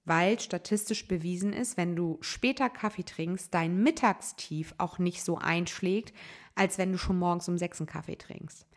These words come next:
Ja, oder du sagst, okay, ich trinke jeden Morgen meinen Ingwer-Kurkuma-Shot, den ich mir am Sonntag fertig mache. Machen mein Mann und ich zum Beispiel jetzt seit drei Wochen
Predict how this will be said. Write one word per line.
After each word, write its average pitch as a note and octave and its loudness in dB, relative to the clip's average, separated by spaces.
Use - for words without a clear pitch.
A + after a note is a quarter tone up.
Ja, F#3 6
oder A3+ 8
du G#3 0
sagst, F#3+ 2
okay, D#4+ 2
ich - -6
trinke G#3 0
jeden G#3 2
Morgen G3+ 4
meinen F3+ 2
Ingwer-Kurkuma-Shot, F#3+ 2
den D#3+ 2
ich F#3 -6
mir G#3 0
am G3 2
Sonntag D#3+ -4
fertig - -2
mache. E3 -12
Machen E3+ -2
mein E3+ 0
Mann F3 4
und F3 -6
ich - -6
zum D#3+ -6
Beispiel E3 -6
jetzt E3 -4
seit D#3+ -4
drei E3+ 6
Wochen F3 0